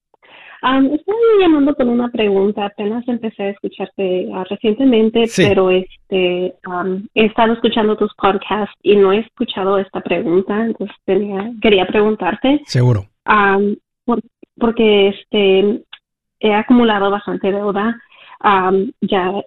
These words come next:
Speaker 1: en biles médicos y en tarjetas de crédito, y he escuchado mucho sobre, am, consolidating your debt, am,
Speaker 2: Yeah.
Speaker 1: no sé cómo se dice en español,
Speaker 2: Sí,
Speaker 1: pero,
Speaker 2: co-, igualito,
Speaker 1: am, quería
Speaker 2: consolidación de
Speaker 1: preguntar.
Speaker 2: deuda,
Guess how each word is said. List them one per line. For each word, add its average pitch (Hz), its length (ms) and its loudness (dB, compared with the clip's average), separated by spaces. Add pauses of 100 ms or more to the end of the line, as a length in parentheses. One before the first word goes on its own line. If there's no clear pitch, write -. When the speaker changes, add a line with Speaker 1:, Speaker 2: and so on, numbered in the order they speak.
Speaker 1:
en 214 260 4
biles 208 320 2
médicos 208 720 2 (100)
y 208 420 -2
en 196 200 -2
tarjetas 196 420 -8
de 208 100 -2
crédito, 226 640 0 (480)
y 226 380 4
he 214 200 4
escuchado 254 500 0
mucho 240 480 0
sobre, 208 460 2
am, 196 280 -4 (160)
consolidating 196 840 2
your 185 120 0
debt, 185 360 -2
am, 131 220 2
Speaker 2:
Yeah. 180 280 0 (520)
Speaker 1:
no 220 240 -4
sé 247 100 -2
cómo 240 160 -2
se 233 140 0
dice 208 180 0
en 208 120 2
español, 196 520 0
Speaker 2:
Sí, - 120 0
Speaker 1:
pero, 196 280 2
Speaker 2:
co-, 214 160 0
igualito, 170 400 4
Speaker 1:
am, 208 140 2
quería 202 100 4
Speaker 2:
consolidación 175 800 2
de 170 100 4
Speaker 1:
preguntar. 147 320 2
Speaker 2:
deuda, - 80 -18